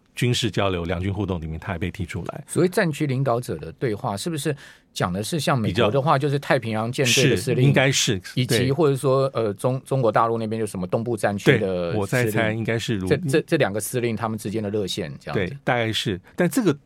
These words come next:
Speaker 1: 这个讯息网络上查一下，过去真的比较少听到，几乎是查不太到相关的讯息。
Speaker 2: 嗯。因为战区司令要对话，那是一个非常紧急的状况了吧？
Speaker 1: 对。
Speaker 2: 才，那个，
Speaker 1: 对。
Speaker 2: 呃，太平洋舰队司令才会打电话，或者说两边才会通个电话这样子嘛。
Speaker 1: 对，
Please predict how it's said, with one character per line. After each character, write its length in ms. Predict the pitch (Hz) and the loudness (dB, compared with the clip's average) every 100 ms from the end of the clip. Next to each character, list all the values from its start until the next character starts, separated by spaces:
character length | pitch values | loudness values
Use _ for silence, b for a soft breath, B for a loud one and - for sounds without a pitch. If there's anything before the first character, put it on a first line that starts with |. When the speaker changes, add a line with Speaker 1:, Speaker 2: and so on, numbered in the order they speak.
| _ | _
Speaker 1:
这 160 | - 220 | -4 0
个 80 | 147 | 2
讯 200 | 170 139 | 2 0
息 140 | 117 | 0
网 240 | 90 92 | 0 0
络 100 | 110 | 0
上 140 | 131 113 | 0 0
查 160 | 107 | -2
一 40 | 95 | 0
下， 140 | 107 | -2
过 200 | 98 180 | 0 0
去 100 | 143 | 0
真 160 | 127 143 | 0 2
的 120 | 131 | 2
比 160 | 90 80 | 0 -2
较 180 | 113 107 | -2 0
少 240 | - 82 | -4 -6
听 240 | - 95 | -4 -6
到， 200 | 92 87 127 | -4 -6 -6
几 140 | - | -2
乎 140 | 170 180 | 2 2
是 180 | 165 76 82 | 0 -4 -10
查 220 | - 127 113 | -2 0 0
不 100 | 123 | 0
太 120 | 127 | 0
到 160 | 123 | 0
相 180 | 110 107 | 0 -2
关 160 | 104 98 | 0 0
的 60 | |
讯 180 | 85 98 | -2 -2
息。 60 | 92 | 0
Speaker 2:
嗯。 20 | |
因 0 | |
为 60 | 208 | 0
战 260 | - 196 | 2 0
区 160 | 180 190 | 0 -2
司 180 | 180 185 | 0 2
令 120 | 180 | 2
要 100 | 170 | 2
对 220 | - 170 | 2 0
话， 180 | 151 170 | 4 2
那 100 | 180 | 2
是 180 | 175 175 | 0 0
一 60 | |
个 80 | 165 | -2
非 220 | 143 180 | 2 0
常 240 | 160 139 160 _ | 4 2 0 _
紧 220 | - 123 110 | 0 0 2
急 160 | 120 | 2
的 100 | 143 | 2
状 280 | 143 - 147 | 4 4 4
况 180 | - 147 | 6 6
了 40 | |
吧？ 120 | 147 | 6
Speaker 1:
对。 80 | 123 | 6
Speaker 2:
才， 220 | 165 185 B B B 254 240 | 4 0 B B B -16 -2
那 80 | 185 | 4
个， 120 | 170 | 6
Speaker 1:
对。 280 | 165 170 - B B | 6 4 -2 B B
Speaker 2:
呃， 100 | - | 2
太 160 | 139 170 | 4 6
平 80 | 147 | 6
洋 140 | 147 | 4
舰 140 | 170 165 | 4 4
队 120 | 165 | 4
司 160 | 143 160 | 4 4
令 140 | 156 | 4
才 160 | 139 143 | 4 2
会 80 | |
打 140 | 143 104 | 4 2
电 120 | 147 | 4
话， 160 | 147 139 | 4 4
或 80 | |
者 80 | 143 | 2
说 200 | 139 139 | 0 -2
两 200 | 131 107 | -2 -2
边 140 | 131 139 | -2 -2
才 100 | 117 | 0
会 120 | 120 | 0
通 160 | 123 | 0
个 40 | 120 | -2
电 200 | 113 107 | -2 -4
话 160 | 117 107 | -2 -4
这 80 | 110 | -4
样 140 | 98 | -6
子 80 | 92 | -6
嘛。 60 | |
Speaker 1:
对， 160 | 110 | -4